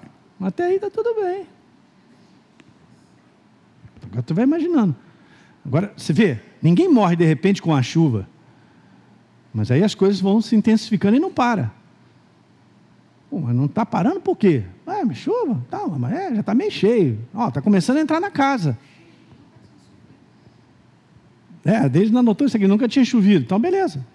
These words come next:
tá caindo essa água aí, e agora? Ok. Fala aí se alguém se salvou.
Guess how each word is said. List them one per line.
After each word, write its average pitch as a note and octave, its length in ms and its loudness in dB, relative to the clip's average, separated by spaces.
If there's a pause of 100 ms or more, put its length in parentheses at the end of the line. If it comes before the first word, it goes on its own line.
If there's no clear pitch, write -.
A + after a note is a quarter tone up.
(120)
tá F3+ 80 -6
caindo C#4+ 300 2
essa C#4 200 0
água B3+ 240 0
aí, F3+ 160 4
e E3+ 60 4
agora? E3+ 380 0 (760)
Ok. F3+ 540 0 (960)
Fala E4+ 180 -4
aí E4 100 0
se - 100 -2
alguém C4 240 4
se A#3 80 0
salvou. A#3 480 0